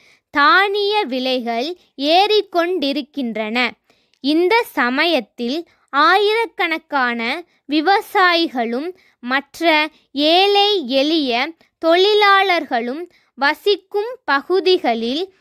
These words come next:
உடனடியாக நியாய விலை கடைகளை திறக்க வேண்டுமென்று அரசு ஆணையிட்டாலும் அந்த ஆணையை உடனடியாக நிறைவேற்றினால்தான்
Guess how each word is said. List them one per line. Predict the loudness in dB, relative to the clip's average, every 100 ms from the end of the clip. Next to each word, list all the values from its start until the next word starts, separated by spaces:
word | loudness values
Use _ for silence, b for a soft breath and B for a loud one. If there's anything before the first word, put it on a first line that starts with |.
| b -6
உடனடியாக | 0 0 0 -2 -2 -2 0 0 -2 -4 -4 -4 -6 b b -4
நியாய | 0 2 4 2 2 2 0
விலை | -2 0 0 -2 -6
கடைகளை | -4 -2 -2 -2 -4 -2 -2 -4 b b _ -2
திறக்க | 0 0 -2 0 0 0
வேண்டுமென்று | 0 2 0 -2 -2 -2 -4 -6 -4 -4 -4 b b b -2
அரசு | 2 2 0 -4 -2 -2 -2 _ -2
ஆணையிட்டாலும் | 0 0 0 -2 -2 -6 _ 0 2 0 -2 -2 -4 b b b b
அந்த | -2 0 0 2 2 0 -4 -4
ஆணையை | 0 0 -2 -4 -4 -4 -4 -10 _ -6
உடனடியாக | -2 2 0 0 0 0 0 0 0 -2 0 -2 -2 b b -4
நிறைவேற்றினால்தான் | 0 2 2 2 2 0 -2 -4 -2 0 -2 -2 0 2 2